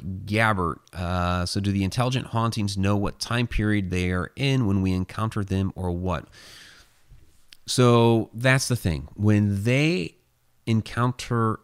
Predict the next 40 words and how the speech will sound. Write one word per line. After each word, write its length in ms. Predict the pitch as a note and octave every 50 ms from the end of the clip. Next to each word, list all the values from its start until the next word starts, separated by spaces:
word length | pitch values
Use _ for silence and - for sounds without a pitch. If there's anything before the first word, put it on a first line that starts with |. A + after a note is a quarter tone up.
| _ _ _ _ _ _ _ -
us, 480 | - G#2+ - - - - - - - - _ _ _ _ _ _ _ _ _ _ _
like, 160 | - F#2 F2
if 120 | F#2+ F2 F#2+
we 180 | G#2+ B2 C#3 C#3+
end 100 | C#3+ C#3+
up 100 | B2+ -
appearing 360 | - - - A2+ A2 G#2+ G#2+
to 40 | G2
them 200 | G2+ F#2+ F#2+ - _ _ _ _ _ _ _ -
as 300 | F#2+ F#2+ F#2 F#2 F2 -
the 100 | - F2+
ghosts, 500 | F2 - - F#2 F2 D2 A1+ - - - -
and 120 | G2 G#2+ A2
again, 360 | G2 B2 A#2+ B2+ D3 C#3 B2+ -
I 120 | - C#3
don't 160 | C#3+ D3 C3
believe 300 | - A#2+ A#2 A2+ A2+ G#2+
this 240 | G2+ G2+ F#2+ - -
is, 340 | F#2 F2 E2+ E2 D#2 - - - - - - - - -
is 220 | G#2+ G#2+ G2 F2+
true 400 | - - - - - G#2 G2+ G2+
of 220 | - - F#2 F2+ - _ -
every 400 | A#2+ A#2 A#2 A#2 A#2+ A#2+ A#2+ A2+
supernatural 1080 | - - - - G#2+ - - G#2 G2 F#2 F2+ F#2 F#2+ - - F#2+ F#2 F2+ F2 E2+ F2 _ _ _ _ _ _ -
encounter. 640 | F2+ F2+ E2+ - - - F#2 F#2 E2+ - - C2+ - - _ _ _ _ _ _ _ - - - - - _ _ -
Um, 320 | - F2 E2+ E2 E2+ E2 -
I 80 | - G#2+
think 200 | - A#2 G#2+ -
this 160 | G2+ F#2 -
is 180 | F#2+ F2 E2+ -
true 320 | - - - G2 F#2+ F#2+
for 500 | F2+ - - - F2+ E2+ E2 E2 D#2+ D#2+
some, 320 | - - - F#3 - F#2+ F#2
'cause 140 | - A#2
I 60 | C3 C#3
think 220 | - G3 F3+ -
we 100 | D3 C3
have 220 | B2 B2 G#2+ G2
different 440 | F#2 A#2 A#2 - A2+ G#2 - - _
kinds 720 | - - - - - - A2 G#2+ G#2 G2 F#2+ F2+ F2 E2+ F2+